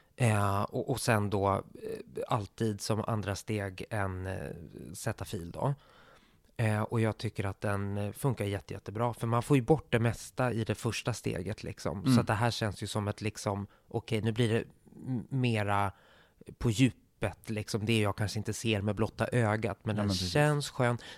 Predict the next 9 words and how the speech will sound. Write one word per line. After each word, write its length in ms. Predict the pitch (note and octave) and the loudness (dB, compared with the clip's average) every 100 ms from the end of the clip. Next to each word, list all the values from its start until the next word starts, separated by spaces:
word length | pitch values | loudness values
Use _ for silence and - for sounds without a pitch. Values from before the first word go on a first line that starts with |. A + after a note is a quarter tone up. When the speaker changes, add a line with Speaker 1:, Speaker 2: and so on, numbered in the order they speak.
| - | 0
Speaker 1:
Den 160 | A#2+ | 2
är 40 | C3+ | 4
lite 180 | E3 - | 2 0
som 120 | G#2 | 2
en 100 | B2+ | 4
lotion, 600 | G2 G2+ G#3+ - - F#2+ | 4 4 2 0 0 -2
tycker 240 | - - | -4 -4
jag. 180 | - A#2+ - - | -2 -2 -6 2
Speaker 2:
Ja, 300 | B2+ G2+ | 4 4